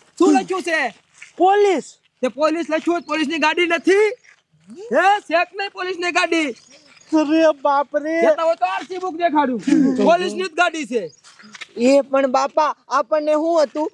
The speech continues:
Speaker 3: કે આ તો ગાડી કીધું છે તો મોટી ગાડી લઈને આવશે, હારે ત્રણ ચાર પોલીસ વાળા હશે. આપણને તો એવું હતું કે આ ગાડી લઈને આવશે ને આ તો મોટરસાઇકલ લઈને આવ્યો.
Speaker 2: તારી જાતના આવું શું કામ કર્યું? હે?
Speaker 1: પણ મારી વાત તો સાંભળો.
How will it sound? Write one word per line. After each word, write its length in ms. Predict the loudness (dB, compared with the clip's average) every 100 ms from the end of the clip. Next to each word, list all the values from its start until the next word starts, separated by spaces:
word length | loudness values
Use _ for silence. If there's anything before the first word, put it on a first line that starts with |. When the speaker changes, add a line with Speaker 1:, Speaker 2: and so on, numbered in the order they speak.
| _ -2
Speaker 3:
કે 80 | 0
આ 140 | 0
તો 180 | -2 -2
ગાડી 360 | 0 -4 -6
કીધું 340 | -8 -4 -2 0
છે 180 | 2 0 0 -4 0
તો 120 | 0
મોટી 400 | 2 -2 -2 -4
ગાડી 420 | -2 -2 -2 0
લઈને 180 | 0 0
આવશે, 300 | 0 0 -2 -6 _
હારે 280 | -8 -2 0
ત્રણ 260 | 0 -4 0
ચાર 140 | -2 -2
પોલીસ 400 | 0 0 0 -2
વાળા 300 | 0 2 0
હશે. 260 | 0 -2 -4 -10 _
આપણને 420 | -10 -6 -2 0
તો 160 | 2 2
એવું 340 | 2 2 0
હતું 180 | 0 -6 -8 -12 -2
કે 120 | 0
આ 120 | 0
ગાડી 340 | 0 0 0 -2
લઈને 160 | -2
આવશે 240 | 0 0 0
ને 80 | 0
આ 80 | 0
તો 80 |
મોટરસાઇકલ 640 | 0 -2 -2 -6 -4 -2 -2
લઈને 220 | -2 0
આવ્યો. 240 | 0 -2 -8 -10 -6
Speaker 2:
તારી 340 | -2 -2 -2 -4
જાતના 400 | -2 -2 0 2
આવું 220 | 2 0 -4
શું 180 | -2 0
કામ 180 | 0
કર્યું? 480 | -4 -2 0 0 -2 -8 -2
હે? 160 | 0 2 0 -6
Speaker 1:
પણ 480 | -12 -10 -10 -12 -8
મારી 300 | -6 -4 -4
વાત 340 | -2 -2 -4 -8
તો 140 | -8
સાંભળો. 420 | -4 -4 -4 -4